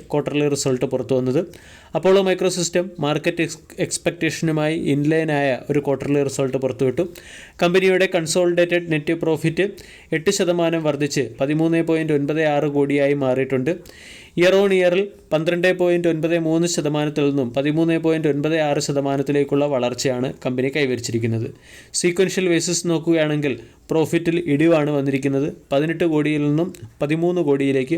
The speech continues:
പ്രോഫിറ്റ് ഇടിഞ്ഞിട്ടുണ്ട്. ഇനി consolidated revenue from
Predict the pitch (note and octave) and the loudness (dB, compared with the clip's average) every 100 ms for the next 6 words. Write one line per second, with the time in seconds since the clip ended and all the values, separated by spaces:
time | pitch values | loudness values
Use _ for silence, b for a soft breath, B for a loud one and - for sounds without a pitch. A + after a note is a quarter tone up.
0 | E3+ C3 A#2+ C3+ B2+ A#2 A2+ A2+ A2+ B2 | -2 -2 0 -2 0 0 -2 -2 -2 -4
1 | - B B B B B D3+ A#2+ - D#3+ | -10 B B B B B -2 -2 -4 -4
2 | E3+ F3+ F3 E3+ E3+ D#3+ D3+ D#3+ D#3+ E3+ | 0 2 2 0 0 0 0 0 0 0